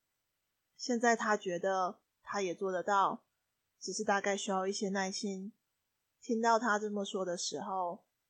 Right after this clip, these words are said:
我真的，真的非常开心。我去回想前些年的一些职业历程，我真心认为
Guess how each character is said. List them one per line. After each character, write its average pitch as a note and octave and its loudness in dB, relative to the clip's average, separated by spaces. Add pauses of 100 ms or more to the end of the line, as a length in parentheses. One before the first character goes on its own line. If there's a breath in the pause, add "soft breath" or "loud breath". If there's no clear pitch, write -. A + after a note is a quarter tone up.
(280)
我 F3+ -6
真 F#3+ -4
的， F3 -4 (260)
真 F3+ -4
的 F3+ -2
非 F#3 -6
常 F3 -6
开 E3 -8
心。 G3 -12 (640)
我 A3+ -4
去 - -4
回 A3+ -2
想 F3+ 0 (640)
前 A3 -4
些 C4 2
年 A3+ 2
的 G3+ 0
一 A3+ 0
些 A#3 2
职 G3 -6
业 G#3+ 2
历 G#3+ -4
程， F3 -6 (520)
我 G3+ 2
真 G#3+ 2
心 A3+ 2
认 G#3+ 4
为 F3 0